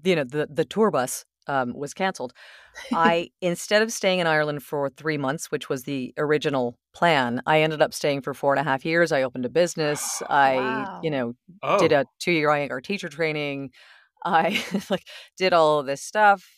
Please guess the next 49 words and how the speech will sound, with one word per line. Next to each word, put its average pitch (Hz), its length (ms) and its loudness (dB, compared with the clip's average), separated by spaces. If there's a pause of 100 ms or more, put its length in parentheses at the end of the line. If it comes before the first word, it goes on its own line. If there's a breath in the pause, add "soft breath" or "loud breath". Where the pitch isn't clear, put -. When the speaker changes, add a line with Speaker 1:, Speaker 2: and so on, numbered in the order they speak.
(140)
Speaker 1:
and, 151 680 2
um, 151 440 0 (300)
then 160 600 4
went 156 400 2
through 160 360 2
a 135 300 4 (140)
messy 147 280 0
breakup 147 420 0
and 143 100 -8
decided 139 360 0
I 127 80 2
was 127 120 -6
gonna 131 220 -4
leave, 151 480 -4 (100)
and 139 280 -2
it - 60 -6
was 147 140 -6
time 143 320 -4
for 143 180 -6
me 139 240 -6 (120)
to, 123 280 -8 (200)
yeah, 160 120 0
like, 151 180 0
my, 160 200 2
my 160 160 2
time 165 240 2
in 156 80 2
Ireland 135 340 -2
was 135 140 -6
now 127 140 -2
done. - 240 -10 (500 soft breath)
I'd 147 140 -2
done, 147 400 -2
you 160 120 -4
know, 135 200 -6
like, 143 180 -8
I 143 100 0
was - 160 -12
grateful 185 380 -2
for 160 280 4
it, 143 120 -2
but 147 100 -2
it 131 40 -8
was 135 120 -8
time 139 200 -6
for - 100 -16
me 139 80 -6
to 135 60 -6
go. 180 340 4